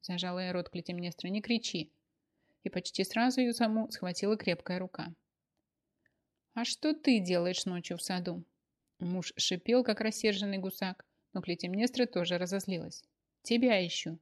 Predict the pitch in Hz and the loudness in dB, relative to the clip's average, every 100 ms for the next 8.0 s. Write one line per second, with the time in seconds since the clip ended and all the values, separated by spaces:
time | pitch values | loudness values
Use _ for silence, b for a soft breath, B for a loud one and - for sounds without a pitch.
0 | _ _ _ _ _ _ _ 165 165 156 | _ _ _ _ _ _ _ -4 -2 -2
1 | 165 196 302 - _ _ _ _ - 170 | 0 4 2 0 _ _ _ _ -2 2
2 | 214 302 254 190 - 180 185 - 190 185 | 4 6 6 4 2 0 -2 -2 0 0
3 | 175 160 185 180 - 190 180 180 _ _ | -2 -2 -2 -2 -2 -2 -4 -6 _ _
4 | _ _ _ _ - 175 180 196 240 233 | _ _ _ _ -10 -6 -2 2 2 2
5 | - 196 190 240 247 240 226 226 - 202 | 0 -4 -2 0 2 2 2 2 4 2
6 | 196 190 185 180 175 - 170 - 175 170 | 2 0 0 -2 -4 -6 -10 -6 -4 -4
7 | 165 - 175 165 160 160 165 202 226 | -6 -6 -4 -4 -6 -4 -2 -2 -2